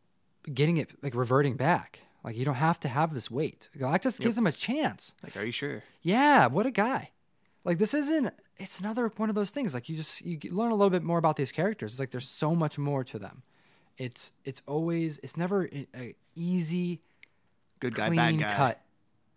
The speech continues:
Speaker 1: situation.
Speaker 2: Exactly. So he's got a chance to revert back. He doesn't. He decides to keep his newfound conscience. And then, uh, it ends with, uh,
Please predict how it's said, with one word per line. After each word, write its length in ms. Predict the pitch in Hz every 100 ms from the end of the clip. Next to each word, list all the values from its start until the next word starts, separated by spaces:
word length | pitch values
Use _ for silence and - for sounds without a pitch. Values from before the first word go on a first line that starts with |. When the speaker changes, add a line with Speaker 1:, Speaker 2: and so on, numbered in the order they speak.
| -
Speaker 1:
situation. 640 | - 143 131 101 85 - -
Speaker 2:
Exactly. 520 | 110 110 101 80 90 _ _ _ _ -
So 100 | 123
he's 80 | 127
got 120 | 151
a 40 |
chance 220 | 127 131 -
to 80 | 113
revert 240 | 104 92
back. 280 | 80 62 - _ _ _ _ _ -
He 100 | 117
doesn't. 260 | 95 - - _ _ _ _ _ _ _
He 60 | 123
decides 280 | 110 110 107
to 80 | 117
keep 220 | 104 -
his 140 | 101
newfound 480 | 98 98 90 82 - _ _ _ _
conscience. 600 | - - - - - - - _ _ _ _ _ _ -
And 200 | - 104
then, 220 | 85 87
uh, 160 | 82 - - _ _ _ _ _ _ _ _ _ _ _ _ _ _
it 120 | 139
ends 220 | 147 147 127
with, 300 | 113 - -
uh, 260 | - -